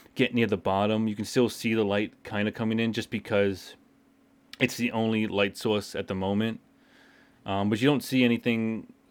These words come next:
coming from behind you. You don't. The door stays open, so, like, the light still shines in.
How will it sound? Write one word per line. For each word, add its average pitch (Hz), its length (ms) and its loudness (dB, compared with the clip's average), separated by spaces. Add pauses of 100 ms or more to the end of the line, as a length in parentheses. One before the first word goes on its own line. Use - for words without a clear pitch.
(120)
coming 113 300 -2
from 107 160 -2
behind 104 380 0
you. 107 80 -2
You 107 80 2
don't. 110 200 -4
The 113 120 -2
door 117 260 4
stays 110 380 0
open, 101 560 0 (100)
so, - 140 -8
like, 104 120 0
the 107 80 -4
light 101 220 -2
still 101 240 -6
shines 98 380 -8
in. 95 320 -8